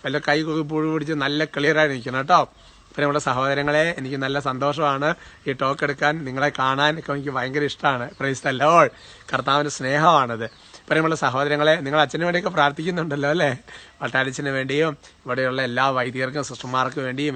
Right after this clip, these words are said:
എസ് എം പിന്നെയൊക്കെ പ്രാർത്ഥിക്കണം കേട്ടോ. പ്രിയമുള്ള സഹോദരങ്ങളെ, ഇന്ന് പ്രത്യേകിച്ച് നമ്മൾ നന്മറും ചൊല്ലി പ്രാർത്ഥിക്കാൻ വേണ്ടി പോകുന്നത് പരിശുദ്ധാത്മാവിൻ്റെ വലിയ ഒരു കൃപയായ അടക്കം എന്നൊരു പുണ്യം കിട്ടാൻ വേണ്ടിയിട്ടാണ്. ഉദാഹരണം പറഞ്ഞാൽ ചിലപ്പോൾ പറയും അല്ലേ, പിള്ളേരെ കുറച്ച് അടക്കം ഒതുക്കം വേണം എന്നൊക്കെ പറയും അല്ലേ, അല്ലെ പെൺപിള്ളേർ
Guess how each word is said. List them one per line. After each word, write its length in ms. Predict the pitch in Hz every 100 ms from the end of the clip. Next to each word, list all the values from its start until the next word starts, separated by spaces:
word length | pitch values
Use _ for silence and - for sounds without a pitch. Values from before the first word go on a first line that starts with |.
| 123
എസ് 180 | 123 139
എം 80 | 127
പിന്നെയൊക്കെ 320 | 123 127 - 131
പ്രാർത്ഥിക്കണം 440 | 135 113 117 123 117
കേട്ടോ. 160 | 123 156 - - - - _
പ്രിയമുള്ള 260 | 185 196 180 139
സഹോദരങ്ങളെ, 520 | 127 139 135 135 139 - - -
ഇന്ന് 100 | 196 202
പ്രത്യേകിച്ച് 280 | 151 151 147
നമ്മൾ 140 | 143 143
നന്മറും 340 | 127 139 139 147
ചൊല്ലി 160 | 139 131
പ്രാർത്ഥിക്കാൻ 400 | 131 120 135 127 135
വേണ്ടി 140 | 135
പോകുന്നത് 340 | 117 117 120 117 - _ _ _ _ _ _ - - _
പരിശുദ്ധാത്മാവിൻ്റെ 800 | 147 143 170 160 160 165 156 156 143
വലിയ 320 | 131 147 156 135 - _ -
ഒരു 80 | 139
കൃപയായ 340 | 139 127 127 127 - - 147
അടക്കം 520 | 156 185 - - 240 139
എന്നൊരു 220 | 131 131 127
പുണ്യം 200 | 131 131
കിട്ടാൻ 200 | 117 120
വേണ്ടിയിട്ടാണ്. 360 | 117 113 101 101 _ - _ -
ഉദാഹരണം 380 | 180 196 208 190
പറഞ്ഞാൽ 220 | 170 175
ചിലപ്പോൾ 280 | 165 165 175 165
പറയും 180 | 135
അല്ലേ, 120 | 143 127 - -
പിള്ളേരെ 280 | 196 220 208
കുറച്ച് 180 | 190 180 165
അടക്കം 240 | 180 220
ഒതുക്കം 200 | 185 175 160
വേണം 140 | 147 147
എന്നൊക്കെ 200 | 156 147
പറയും 160 | 127 127
അല്ലേ, 120 | 151
അല്ലെ 140 | 139 165
പെൺപിള്ളേർ 320 | 170 180 208